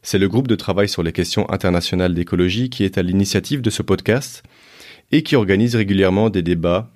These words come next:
des formations et adopte des positions sur les enjeux internationaux pour ensuite les défendre et les visibiliser. Notre objectif aujourd'hui est d'informer et de former les citoyens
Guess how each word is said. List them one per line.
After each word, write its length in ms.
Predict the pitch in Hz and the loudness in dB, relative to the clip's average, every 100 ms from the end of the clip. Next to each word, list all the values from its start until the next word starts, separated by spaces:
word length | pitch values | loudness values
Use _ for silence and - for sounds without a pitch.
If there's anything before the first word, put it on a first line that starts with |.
| - | -6
des 120 | 98 | -4
formations 680 | - 113 95 - - 92 - | 0 2 2 -2 -4 -6 -6
et 120 | - 95 | 0 2
adopte 280 | 107 113 | 2 0
des 120 | 98 92 | -2 -2
positions 440 | 98 87 - 113 | -2 -2 0 -2
sur 160 | 120 95 | 0 0
les 200 | 85 95 | 2 0
enjeux 280 | 92 110 - | 0 -2 -2
internationaux 640 | 107 107 98 95 98 110 | -2 0 0 -2 0 0
pour 400 | 123 - 117 123 - - | 0 0 -2 -2 -10 -2
ensuite 540 | 107 - - 127 127 - _ _ 90 | 0 0 -2 -4 -6 -20 _ _ -4
les 100 | 90 | -2
défendre 460 | 98 95 120 107 | -2 -2 0 2
et 20 | |
les 120 | 90 90 | 2 0
visibiliser. 640 | 98 98 95 87 78 - _ - - - - - _ _ _ _ _ _ _ - - - - | 0 0 2 0 -2 -10 _ -20 -18 -10 -12 -12 _ _ _ _ _ _ _ -20 -20 -6 -2
Notre 200 | 98 147 | 2 2
objectif 380 | 127 120 131 | 2 0 0
aujourd'hui 520 | 117 95 92 98 120 - | 0 0 -2 0 -2 0
est 80 | 92 | 0
d'informer 540 | 113 - 101 107 110 | 0 0 0 2 0
et 40 | |
de 120 | 87 87 | -2 -6
former 500 | - 117 110 127 117 | -4 0 2 2 2
les 80 | |
citoyens 480 | 95 - - 104 120 | -2 -6 -2 0 2